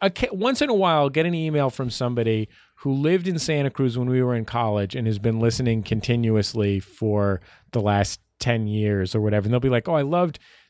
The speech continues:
the Extreme Weatherman, which was a character that, uh, Jordan used to do on the show, which was, at the time, everything was extreme. This is before, at this point, extreme is forgotten, and at a, at a point in between, it became cliche.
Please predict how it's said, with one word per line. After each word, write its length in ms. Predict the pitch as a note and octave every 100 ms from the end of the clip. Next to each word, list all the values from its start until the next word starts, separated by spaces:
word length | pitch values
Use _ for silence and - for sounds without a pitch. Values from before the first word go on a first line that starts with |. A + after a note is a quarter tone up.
| -
the 100 | C3+
Extreme 500 | B2+ - - D#3 C#3+
Weatherman, 580 | C#3 D3 B2 A2 G2 F2+
which 160 | G#2 B2
was 120 | G#2+
a 60 |
character 560 | A2 C3+ A#2+ A2+ A#2+ G#2+
that, 400 | G#2 G#2 G2+ - _
uh, 560 | G#2+ G2+ G2 F#2+ F2+ F2 - _ -
Jordan 440 | G2 B2+ B2+ A#2
used 180 | G#2+ G2
to 80 | G#2
do 200 | G2+ G2
on 100 | F#2
the 60 | F2+
show, 440 | - F#2 F2 E2+ - - _ -
which 180 | G#2+
was, 300 | A2+ G#2 F#2 -
at 140 | - -
the 60 |
time, 300 | A#2 D3 C3+
everything 380 | A#2 G#2+ G#2 G#2
was 160 | G2 F#2+
extreme. 540 | F#2 - A2 F#2+ E2+ - - _
This 140 | F#3 E3+
is 60 |
before, 680 | D#3+ E3+ - E3+ D#3+ D3 B2+ _ _ _
at 100 | D#3
this 160 | A#3 -
point, 260 | G3+ E3+
extreme 400 | D#3 - - D3+
is 80 | C3+
forgotten, 540 | - B2+ B2 A#2+ A#2 A2+
and 140 | G#2+
at 80 | A2 A2+ - -
a, 80 | -
at 80 | A#2+
a 60 | A#2+
point 300 | E3 D#3+ C#3+
in 60 |
between, 420 | C3+ A#2+ E3+ D3+ C3+
it 120 | C#3
became 320 | A#2+ C#3 A#2+
cliche. 560 | - B2 - B2 G2+